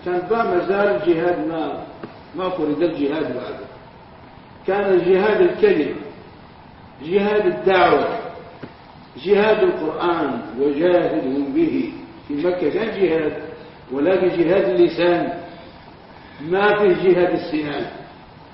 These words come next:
الجهاد جهادان. المهم يا إخوان، قال الله له ملقنا إياه: "قل لهم اعملوا على مكانتكم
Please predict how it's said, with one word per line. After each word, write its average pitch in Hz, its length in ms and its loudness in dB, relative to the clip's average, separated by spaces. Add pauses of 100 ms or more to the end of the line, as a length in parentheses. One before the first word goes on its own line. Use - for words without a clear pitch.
(600)
الجهاد 165 480 -2
جهادان. 196 580 2 (1300)
المهم 196 500 2
يا - 200 0
إخوان، 175 320 0 (1080)
قال 196 240 4
الله 165 800 2
له 160 360 0
ملقنا 175 840 2 (340)
إياه: 190 380 4 (1080)
"قل 233 200 6
لهم 202 640 2 (460)
اعملوا 233 640 0
على 202 320 2
مكانتكم 135 840 -4